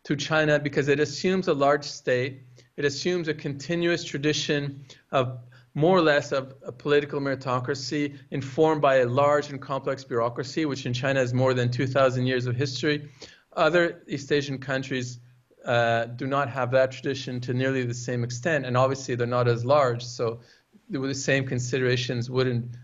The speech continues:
uh, be in place. Um, so for chapter three, again, because we assume a hierarchy between large countries and small countries, so smaller countries like Korea wouldn't necessarily have the same way of thinking about it.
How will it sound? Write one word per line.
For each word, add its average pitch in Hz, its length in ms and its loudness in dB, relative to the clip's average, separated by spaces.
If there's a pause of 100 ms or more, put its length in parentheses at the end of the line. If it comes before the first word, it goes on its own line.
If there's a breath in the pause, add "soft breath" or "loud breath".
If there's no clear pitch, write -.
(140)
uh, 113 240 4
be 120 200 -2
in 113 120 -2
place. 113 420 -2 (580 soft breath)
Um, 143 460 2 (260 soft breath)
so 170 200 2
for 165 140 0
chapter 175 380 -2
three, 180 280 -6
again, 160 300 -6
because 143 240 -6
we 156 100 -2
assume 170 520 -2
a 135 100 -6
hierarchy 151 300 0
between 135 180 -8
large 143 260 0
countries 151 380 -6
and 131 100 -8
small 165 340 -2
countries, 151 600 -4
so 123 300 2 (100)
smaller 160 400 0
countries 143 400 -4
like 127 160 2
Korea 170 260 2
wouldn't 139 320 -2
necessarily 127 420 -2
have 123 180 0
the 120 60 0
same 127 320 -2
way 123 100 2
of 117 100 -2
thinking 143 340 -6
about 104 300 2
it. 120 80 -6